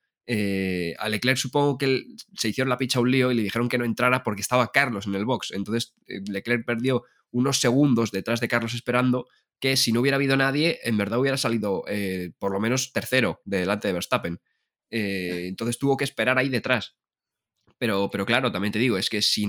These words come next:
hubieran esperado habría sido peor, porque hubiera perdido todavía más tiempo con el intermedio,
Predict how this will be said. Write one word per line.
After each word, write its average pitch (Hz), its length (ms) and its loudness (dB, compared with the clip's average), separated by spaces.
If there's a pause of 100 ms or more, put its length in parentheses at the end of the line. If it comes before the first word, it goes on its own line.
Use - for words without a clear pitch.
(160)
hubieran 113 460 2
esperado 113 500 2
habría 123 160 2
sido 117 200 0
peor, 117 260 2
porque 90 300 -4
hubiera 98 240 -2
perdido 113 240 2
todavía 98 260 0
más 95 160 -2
tiempo 98 220 -2
con 92 120 -2
el 87 60 -4
intermedio, 98 540 -2